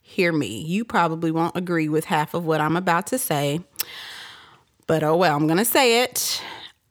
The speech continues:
I didn't really watch it, only because, so I started watching it, and I don't know if it's me, okay?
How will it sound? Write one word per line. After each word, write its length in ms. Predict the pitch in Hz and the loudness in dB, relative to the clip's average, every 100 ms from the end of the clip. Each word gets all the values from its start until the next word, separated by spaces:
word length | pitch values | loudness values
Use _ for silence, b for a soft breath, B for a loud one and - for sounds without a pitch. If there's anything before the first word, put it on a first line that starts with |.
| _ | _
I 640 | 247 277 311 330 330 330 330 | 2 4 4 2 2 2 2
didn't 280 | 285 311 269 | 0 2 2
really 220 | 269 269 | 4 2
watch 320 | 226 175 - | 2 2 0
it, 220 | - - _ _ _ - - _ _ - | -2 -2 _ _ _ -20 -20 _ _ 4
only 340 | 294 359 403 | 6 6 6
because, 460 | 381 359 202 92 - | 4 4 4 4 4
so 260 | 269 190 - | 4 4 4
I 100 | 226 | 2
started 680 | - - - 285 294 294 262 | 2 -2 2 4 6 4 4
watching 440 | 175 147 - - | 4 2 0 -4
it, 300 | 87 82 - B B B B B B B B B B _ _ - | -4 -6 -8 B B B B B B B B B B _ _ 0
and 120 | 392 | 2
I 220 | 330 523 587 | 4 4 4
don't 80 | 330 | 4
know 180 | 220 226 | 4 4
if 140 | - | 4
it's 240 | 202 - | 2 2
me, 340 | 208 180 135 - | 2 2 0 0
okay? 380 | 233 285 247 | 0 2 2